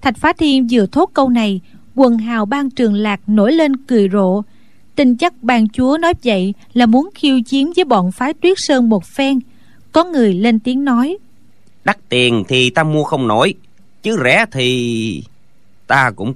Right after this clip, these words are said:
Speaker 2: cố thử xem.
Speaker 1: Một luồng thanh quang bỗng lóe lên, tiếp theo là một tiếng choang. Thì ra Dương Vạn Nhận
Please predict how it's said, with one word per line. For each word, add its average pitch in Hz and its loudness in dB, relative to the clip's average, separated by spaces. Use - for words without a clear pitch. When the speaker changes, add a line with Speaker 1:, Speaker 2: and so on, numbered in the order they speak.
Speaker 2:
cố 202 0
thử 131 -4
xem. 147 -4
Speaker 1:
Một 240 4
luồng 247 0
thanh 285 -6
quang 277 -2
bỗng 202 2
lóe 262 0
lên, 277 2
tiếp - 2
theo 285 0
là 254 2
một 190 0
tiếng 285 -2
choang. 285 0
Thì 240 2
ra 240 0
Dương 240 2
Vạn 202 0
Nhận 202 2